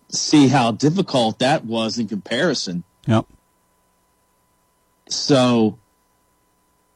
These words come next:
Speaker 1: I'm just kind of resigned to the fact that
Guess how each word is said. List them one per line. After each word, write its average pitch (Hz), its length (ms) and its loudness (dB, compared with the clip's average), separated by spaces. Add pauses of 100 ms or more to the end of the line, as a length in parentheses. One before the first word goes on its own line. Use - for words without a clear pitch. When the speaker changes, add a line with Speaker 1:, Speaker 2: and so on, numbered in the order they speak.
(760)
Speaker 1:
I'm 170 220 2
just 180 260 0
kind 151 220 0
of 127 60 0
resigned 127 420 0
to 135 40 2
the 107 100 -4
fact 110 340 -2
that 95 120 -6